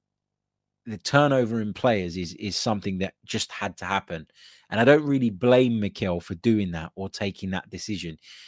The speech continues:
And as for the Aubameyang thing, mate, uh, as I said, I, I don't know for sure that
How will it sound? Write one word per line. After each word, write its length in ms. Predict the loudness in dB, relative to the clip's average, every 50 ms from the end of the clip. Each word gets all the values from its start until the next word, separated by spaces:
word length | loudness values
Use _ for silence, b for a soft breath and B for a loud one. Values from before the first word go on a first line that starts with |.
| B B
And 140 | B 4 6
as 160 | 6 6 6
for 100 | 4 0
the 180 | 0 0 0 -2
Aubameyang 500 | 0 -2 -2 -2 -2 -2 -4 -4 -6 -8
thing, 200 | -8 -8 -8 -6
mate, 240 | -6 -6 -6 -8 -8
uh, 120 | -8 -8 -6
as 220 | -4 -4 -2 -2 -4
I 60 | -4
said, 220 | -4 -2 -2 -2
I, 100 | -2 -4 -8 _ B B B B B B B B B -6
I 80 | -4 0
don't 240 | 2 2 0 0
know 300 | -2 -2 0 2 2 0
for 160 | 0 -2 -6 -8
sure 300 | -6 -2 -2 -2 -2 -2
that 160 | -4 -8 -10